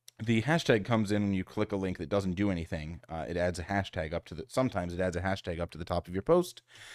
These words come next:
and I don't want that there. So what I'm gonna do is, uh, modify the U R L to say the U R L is gonna equal this,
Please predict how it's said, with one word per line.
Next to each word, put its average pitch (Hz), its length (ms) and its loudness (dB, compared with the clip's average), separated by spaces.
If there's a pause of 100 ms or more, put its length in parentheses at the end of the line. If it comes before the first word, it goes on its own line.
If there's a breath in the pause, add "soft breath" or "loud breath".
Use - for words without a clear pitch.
(200 loud breath)
and 110 240 2
I 107 80 2
don't 107 160 2
want 92 160 0
that 73 200 -2
there. 69 260 -10
So 80 440 -4
what 110 120 -2
I'm 131 100 6
gonna 110 200 4
do 92 340 0
is, 92 460 0 (460 loud breath)
uh, 92 200 4
modify 113 560 2
the 95 100 -4
U 90 160 0
R 90 160 2
L 90 300 0
to - 180 -12
say 98 520 -2 (1500 soft breath)
the 98 80 -6
U 104 100 2
R 147 140 4
L 113 140 4
is 107 100 -2
gonna 95 200 -2
equal 117 300 -6
this, 92 400 -10